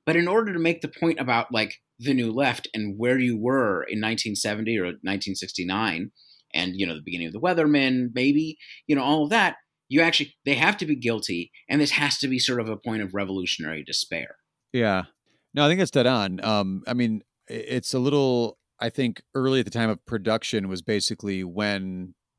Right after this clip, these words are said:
Speaker 2: the Weather Underground was splitting off from S D S, but that wasn't like that was when that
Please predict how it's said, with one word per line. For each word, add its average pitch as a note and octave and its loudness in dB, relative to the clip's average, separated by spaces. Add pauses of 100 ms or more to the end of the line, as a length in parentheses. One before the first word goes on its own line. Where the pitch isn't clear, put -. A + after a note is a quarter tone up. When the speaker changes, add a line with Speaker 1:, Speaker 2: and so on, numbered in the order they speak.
Speaker 2:
the A2 -6
Weather G#2 2
Underground F#2+ -2
was F2 -4
splitting G2 -4
off F#2 -2
from F#2 -6
S F2 -8
D G2+ 0
S, G2 0
but A#2 2 (160)
that A#2 2 (360)
wasn't C3 0
like A2+ 0
that A2 0
was G2+ -2
when G#2+ 0
that G2 0